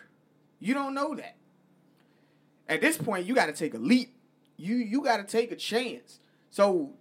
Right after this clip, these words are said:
this chance that you are gonna take is gonna be my marriage that's fucked up.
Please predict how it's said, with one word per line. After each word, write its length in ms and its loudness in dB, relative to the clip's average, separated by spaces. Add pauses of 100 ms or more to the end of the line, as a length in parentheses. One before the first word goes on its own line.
(140)
this 240 2
chance 520 -2
that 280 -8
you 320 -4
are 140 0
gonna 180 -2
take 540 -2 (560)
is 180 0
gonna 240 2
be 400 -2 (1300)
my 180 -4
marriage 680 2 (240)
that's 240 0
fucked 320 -2
up. 300 4